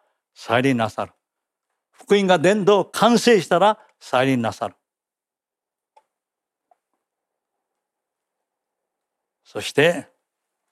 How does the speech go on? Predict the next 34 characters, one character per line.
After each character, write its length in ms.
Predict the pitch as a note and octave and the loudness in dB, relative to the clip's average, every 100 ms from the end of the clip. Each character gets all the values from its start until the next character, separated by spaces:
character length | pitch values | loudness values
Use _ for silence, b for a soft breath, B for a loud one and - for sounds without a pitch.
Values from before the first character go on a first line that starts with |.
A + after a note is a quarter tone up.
| _ _ _ _ _ _ | _ _ _ _ _ _
教 200 | - C3+ | -6 -4
会 160 | C3+ B2+ | -2 -2
の 140 | B2 | -4
純 260 | G#2 D#3 D#3 | -2 -4 -2
潔 260 | C#3 - | -4 -2
に 100 | C#3 | -4
つ 140 | - D3 | -2 -4
い 100 | A2+ | 0
て 380 | E3 F#3+ - _ _ _ _ _ - | 0 0 -2 _ _ _ _ _ -6
語 220 | C3 C#3 | -2 -2
っ 120 | C3 | -4
て 120 | - | -4
い 40 | B2+ | -2
る 200 | C3 - _ - | -4 -8 _ -8
箇 140 | C3 | -6
所、 380 | - B2+ A#2+ - _ _ _ _ _ _ _ | -4 -4 -6 -12 _ _ _ _ _ _ _
テ 120 | - C3+ | -6 0
サ 160 | D#3+ | 0
ロ 80 | C3+ | 0
ニ 80 | B2+ | -2
ケ 100 | B2 | 0
第 200 | D3+ D#3 | 2 0
一 120 | - | -2
の 140 | D3+ | -4
手 100 | B2+ | 0
紙 220 | D#3+ D#3+ D3+ | 0 0 -2
の 100 | C#3+ | 0
五 140 | F3+ | 0
章 180 | F#3 D#3+ | 0 -2
の 100 | C3+ | -2
二 160 | D3 | 0
十 180 | E3+ E3+ | 0 -2
三 220 | - E3 | 0 -2
節。 360 | C#3 C3+ - | 0 -6 -8